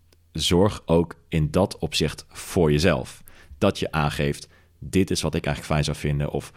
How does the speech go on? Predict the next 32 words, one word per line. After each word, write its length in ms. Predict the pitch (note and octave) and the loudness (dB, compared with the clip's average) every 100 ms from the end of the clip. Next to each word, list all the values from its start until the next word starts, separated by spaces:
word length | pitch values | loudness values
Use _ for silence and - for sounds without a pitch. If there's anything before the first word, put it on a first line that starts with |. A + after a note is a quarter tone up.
| - - _ | -20 -20 _
"Dit 240 | - E2+ | -2 0
is 80 | D2 | 0
waar 140 | C#2+ E2 | -2 -2
ik 100 | - | -2
misschien 320 | F2+ E2+ D2+ | -2 -4 -2
aan 180 | C#2+ C#2 | -2 0
denk." 420 | D2 F2 A#2+ - - - - - - - | 2 2 0 -8 -20 -20 -20 -20 -14 -2
En 380 | D2+ D2+ D2 - - _ | 0 0 -2 -6 -18 _
dat 180 | D#2 C#2+ | -4 -2
je 160 | D2+ C2 - | -4 -6 -2
dat 320 | F2+ G#2 - | 0 0 0
ook 200 | F2 E2+ | -2 0
inbrengt 580 | E2+ E2 D#2 D#2 D2+ - | 2 2 4 2 0 -2
in 240 | F2 E2+ | 0 2
zo'n 160 | D#2 D#2+ | 2 0
sociale 400 | E2 D#2 D2 C#2 | -2 -2 -2 -2
setting, 520 | - E2+ C#2 C2 A#2 - - - _ | 0 -2 0 -2 -2 -6 -16 -20 _
omdat 280 | - D2+ D2+ | -4 0 0
je 80 | - | 0
anders 460 | E2 E2 E2 - - _ | -2 0 0 -4 -10 _
dus, 440 | - D2 - - _ | -8 -6 -6 -10 _
nou 140 | - C#2 | -8 -6
ja, 100 | A#1 | -6
de 100 | D#2 | -4
sociale 380 | - D2+ F2+ F2 | -2 0 0 0
contacten 480 | E2 D2+ D2 - - | -2 -4 -4 -6 -6
om 140 | D2 | -6
de 80 | C#2 | -6
verkeerde 540 | - D#2+ - B2+ C3 | -6 -4 2 4 4
reden 300 | D#2 C2+ C2+ | 2 -2 -4
onthoudt, 520 | C2 A#1+ A#1+ C2 D2 | -4 -6 -6 -4 -2
namelijk 480 | D#2 C2+ C#2 D2 - | 0 0 0 -2 -4